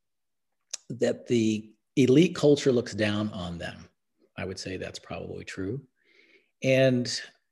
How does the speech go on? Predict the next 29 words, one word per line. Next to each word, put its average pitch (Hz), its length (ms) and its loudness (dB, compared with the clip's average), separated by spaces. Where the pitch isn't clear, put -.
uh, 139 320 -10
that 131 380 -4
as 131 520 -2
elites 143 480 2
keep 147 280 -6
getting 113 300 0
better 120 440 -2
off, - 480 -12
I'm 117 440 -2
getting 101 320 -4
worse 95 300 -10
off. - 380 -18
And 104 100 -6
we 113 80 -2
can 113 160 -2
look 107 160 -4
at 104 160 -12
the 98 220 -10
charts - 300 0
on 95 80 -6
income 107 340 -6
inequality, 95 500 -8
particularly 101 440 -6
during 95 180 -8
the 92 60 -10
pandemic, 120 680 -4
uh, 95 220 -4
which 98 340 -8
ex-, 95 200 -6